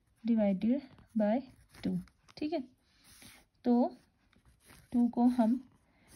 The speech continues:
नाइन से डिवाइड करेंगे, ठीक है, टू फ़ोर आया एट, ओके, टू फ़ोर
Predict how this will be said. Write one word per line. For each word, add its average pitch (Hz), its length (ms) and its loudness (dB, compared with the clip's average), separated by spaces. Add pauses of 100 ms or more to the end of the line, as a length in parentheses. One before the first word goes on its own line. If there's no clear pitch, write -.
(280)
नाइन 220 200 2
से 233 120 -4
डिवाइड 196 280 0
करेंगे, 196 420 -4
ठीक 302 260 -2
है, 247 140 2 (420)
टू 302 140 0
फ़ोर 285 300 2
आया 294 300 4 (400)
एट, 202 340 -2 (460)
ओके, 240 400 -4 (500)
टू 226 120 -4
फ़ोर 220 260 -2